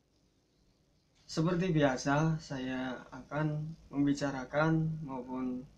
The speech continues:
memberikan solusi untuk penderita penyakit kutil kelamin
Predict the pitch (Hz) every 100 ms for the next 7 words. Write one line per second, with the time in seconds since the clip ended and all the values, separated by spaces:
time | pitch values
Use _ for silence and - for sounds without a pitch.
0 | _ _ _ _ _ - 160 151 143 135
1 | 143 143 151 151 151 151 127 117 _ -
2 | - - - _ - 139 127 123 156 165
3 | - - - - - - - 139 127 123
4 | 123 - 143 147 143 143 - 127 120 120
5 | 147 147 - 143 139 131 143 143 135 123
6 | 117